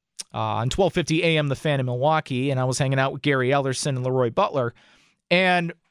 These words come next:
we had a chance to talk with Ryan McDonough. Ryan McDonough's been on this show a lot. Uh,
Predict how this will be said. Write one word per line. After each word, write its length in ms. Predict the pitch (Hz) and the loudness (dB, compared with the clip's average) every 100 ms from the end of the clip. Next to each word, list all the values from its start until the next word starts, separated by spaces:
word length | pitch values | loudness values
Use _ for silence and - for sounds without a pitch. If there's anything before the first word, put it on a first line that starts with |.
| _ _ | _ _
we 260 | - 175 240 | -2 2 2
had 120 | 247 | 2
a 60 | 190 | 0
chance 220 | 202 180 | 0 -2
to 60 | 143 | 0
talk 200 | 180 143 | 0 0
with 100 | 151 | -2
Ryan 260 | 160 143 | 0 0
McDonough. 460 | 131 123 254 202 - _ _ _ _ _ _ _ _ _ _ - | -2 0 0 0 -4 _ _ _ _ _ _ _ _ _ _ -8
Ryan 200 | - 160 | 0 0
McDonough's 360 | 151 135 147 135 | 0 0 0 0
been 120 | 127 | -2
on 140 | 123 117 | -2 -2
this 100 | 110 | -4
show 220 | - 110 | -4 -4
a 60 | |
lot. 300 | 110 104 - - _ _ _ _ _ | -4 -6 -8 -12 _ _ _ _ _
Uh, 100 | - | -16